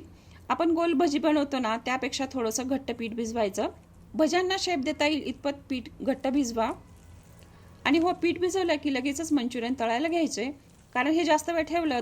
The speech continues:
तर कोबी अजूनच पाणी सोडेल आणि बॅटर पातळ होईल.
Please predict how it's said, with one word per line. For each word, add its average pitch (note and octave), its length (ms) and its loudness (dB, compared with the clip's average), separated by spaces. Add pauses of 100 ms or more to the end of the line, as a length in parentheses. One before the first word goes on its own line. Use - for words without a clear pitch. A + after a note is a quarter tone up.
तर B3 60 -4
कोबी A#3+ 320 0
अजूनच C4 380 0
पाणी A#3 280 -4
सोडेल A#3+ 420 -2
आणि G3+ 180 -6
बॅटर A3 320 -2
पातळ A#3+ 400 -4
होईल. C#4+ 320 -2